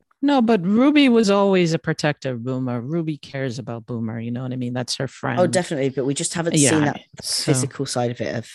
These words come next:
Speaker 2: you know, "I will, I will shiv somebody to protect you." We haven't seen that for a while.
Speaker 1: Oh, okay, I got you. Yeah, yeah.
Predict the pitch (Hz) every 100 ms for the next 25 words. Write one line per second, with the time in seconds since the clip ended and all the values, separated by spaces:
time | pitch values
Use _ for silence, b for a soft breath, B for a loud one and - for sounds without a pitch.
0 | - - 123 113 104 - - 117 117 117
1 | 113 - _ _ 135 139 131 - 127 -
2 | 113 107 107 - - 107 - - 58 78
3 | 120 123 - 131 113 - 110 110 87 76
4 | - _ b b 254 151 143 135 131 127
5 | - - 120 107 - - - 151 _ -
6 | - - -